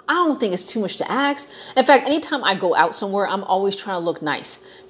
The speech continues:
Whether it's going to Walmart, whether it's going to the mall, I try to look presentable. Even if it's just a regular t-shirt and some jeans, I make sure that it's ironed. I make sure that my hair is put together.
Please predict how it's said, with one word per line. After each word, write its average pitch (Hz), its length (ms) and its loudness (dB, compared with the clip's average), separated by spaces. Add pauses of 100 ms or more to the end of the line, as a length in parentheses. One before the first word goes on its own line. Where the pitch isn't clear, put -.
(120)
Whether 214 180 10
it's 208 100 10
going 240 160 6
to 240 60 6
Walmart, 220 580 4
whether 185 220 6
it's 175 100 2
going 202 180 0
to 208 80 -6
the 208 100 2
mall, 190 400 8
I 196 100 4
try 269 180 2
to 277 80 10
look 233 200 4
presentable. 190 760 0
Even 247 160 2
if 277 100 2
it's 269 120 0
just 220 140 6
a 208 40 0
regular 165 240 4
t-shirt 208 360 0
and - 80 -8
some 143 180 -6
jeans, 175 420 -6 (280)
I 185 120 8
make 214 200 4
sure 208 140 -2
that - 140 -2
it's 180 180 -6
ironed. 156 340 -2
I - 80 -4
make 165 160 -4
sure 175 120 -4
that 156 100 2
my 170 120 4
hair 156 180 2
is 156 80 -2
put - 160 -4
together. 151 440 4